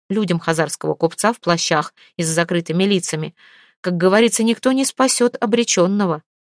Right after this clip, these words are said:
Может, там не один ярл Эрик грибы любил, но какие-то это были нехорошие грибы. Однако Хазрой успешно прикидывается овечкой, и наивные русы оставляют хазарского шпиона в своём войске.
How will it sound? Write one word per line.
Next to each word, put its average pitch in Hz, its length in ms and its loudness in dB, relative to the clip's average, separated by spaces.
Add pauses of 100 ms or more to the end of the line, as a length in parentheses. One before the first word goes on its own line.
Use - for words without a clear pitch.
(220)
Может, 208 320 2
там 247 200 2
не 262 100 2
один 262 500 2
ярл 180 520 0
Эрик 190 360 0
грибы 185 400 2
любил, 160 440 -2 (480)
но 170 100 -2
какие-то 269 460 0
это 247 220 2
были 214 480 0
нехорошие 165 640 -2
грибы. 156 420 -6 (460)
Однако 170 380 -2
Хазрой 170 420 2
успешно 175 440 -2
прикидывается 202 680 -2
овечкой, 226 540 -2 (240)
и 185 80 -2
наивные 170 460 2
русы 220 400 0 (280)
оставляют 269 520 2
хазарского 170 580 -2
шпиона 269 580 -2 (220)
в - 80 -10
своём 160 580 0 (140)
войске. 151 560 -2